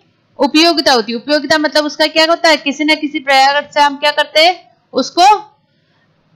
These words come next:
प्रयोग में लाते हैं। ठीक है, हिंदी भाषा आर्य भाषा परिवार की सदस्य है। आर्य भाषा मतलब, आर्य भाषा बोलते हैं अपन, मतलब जो श्रेष्ठ कुल की भाषा। आर्य बाहर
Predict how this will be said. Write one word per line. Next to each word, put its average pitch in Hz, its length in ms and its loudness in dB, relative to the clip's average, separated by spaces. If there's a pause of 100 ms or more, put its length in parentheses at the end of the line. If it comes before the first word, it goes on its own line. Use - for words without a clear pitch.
(280)
प्रयोग 302 300 2
में 370 180 0
लाते 320 280 0
हैं। 311 440 -2
ठीक 294 160 -2
है, 359 380 0 (340)
हिंदी 285 300 2
भाषा 302 380 2
आर्य 277 400 2
भाषा 269 300 0
परिवार 233 420 0
की 339 280 0
सदस्य 208 540 -2
है। 170 300 -2
आर्य 262 280 2
भाषा 294 300 0
मतलब, 302 400 0 (540)
आर्य 285 300 2
भाषा 302 280 0
बोलते 294 280 -2
हैं 285 80 2
अपन, 277 200 -6
मतलब 294 340 -2 (400)
जो 339 200 4
श्रेष्ठ 311 480 -2
कुल 302 160 -4
की 277 100 -4
भाषा। 240 320 0
आर्य 277 300 2
बाहर 294 300 2